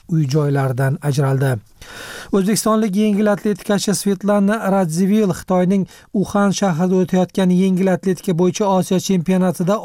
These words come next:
oltin medalni qo'lga kiritdi. Ikkinchi iyun kuni chempionatning birinchi kunida o'tgan balandlikka sakrash bellashuvlarining final bosqichida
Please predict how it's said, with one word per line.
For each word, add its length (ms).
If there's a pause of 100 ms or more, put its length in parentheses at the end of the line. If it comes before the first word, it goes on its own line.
(100)
oltin 400
medalni 420
qo'lga 300
kiritdi. 360 (480)
Ikkinchi 480
iyun 160
kuni 240
chempionatning 640
birinchi 240
kunida 320
o'tgan 320
balandlikka 420
sakrash 500
bellashuvlarining 680
final 400
bosqichida 500